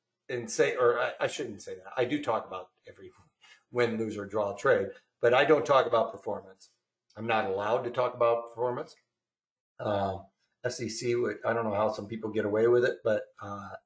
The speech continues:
S E C would probably come after me.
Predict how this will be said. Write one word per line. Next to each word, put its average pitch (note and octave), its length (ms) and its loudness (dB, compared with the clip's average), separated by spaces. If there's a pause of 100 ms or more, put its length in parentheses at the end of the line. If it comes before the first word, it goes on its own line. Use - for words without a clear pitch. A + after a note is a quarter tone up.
S A#2+ 200 0
E A2+ 80 -2
C A2+ 280 2
would G#2 200 0
probably A2+ 520 2
come A2+ 260 -2 (120)
after A2+ 420 -2
me. A2 340 -8